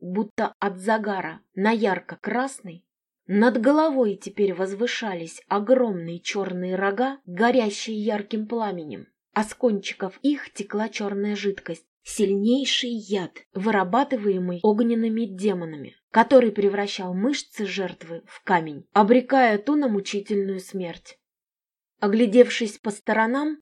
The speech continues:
Дэм, благодаря отличному демонскому зрению, приметил чуть погнутый железный штырь, торчащий из асфальта, и ползком,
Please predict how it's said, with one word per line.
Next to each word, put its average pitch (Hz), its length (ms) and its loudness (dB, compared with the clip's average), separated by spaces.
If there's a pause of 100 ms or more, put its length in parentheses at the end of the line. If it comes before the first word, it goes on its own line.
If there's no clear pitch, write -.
(120)
Дэм, 277 400 8 (100)
благодаря 226 560 4
отличному 214 840 -2
демонскому 190 640 -4
зрению, 185 560 0 (260)
приметил 302 640 4
чуть - 360 -2
погнутый 277 680 2
железный 226 520 2
штырь, - 420 -6 (140)
торчащий 196 640 -2
из 190 280 -6
асфальта, 202 580 -2 (260)
и 233 100 2
ползком, 226 880 0